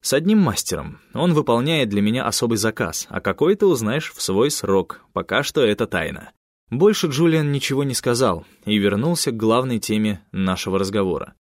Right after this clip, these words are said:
"Но прежде чем я уйду, давай-ка закончим наш первый урок. Итак, подведем итоги.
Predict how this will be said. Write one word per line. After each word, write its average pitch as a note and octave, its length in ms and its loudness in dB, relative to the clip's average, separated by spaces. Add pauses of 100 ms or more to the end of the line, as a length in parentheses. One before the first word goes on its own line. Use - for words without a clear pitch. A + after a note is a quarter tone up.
(220)
"Но C#3 120 0
прежде C#3+ 320 2
чем B2+ 180 0
я A#2+ 200 4
уйду, C#3+ 400 2 (100)
давай-ка C#3+ 380 2
закончим C3+ 500 0
наш B2 160 -4
первый A2+ 300 0
урок. - 320 -2
Итак, D3+ 420 -2 (220)
подведем A2 400 2
итоги. F2+ 340 -6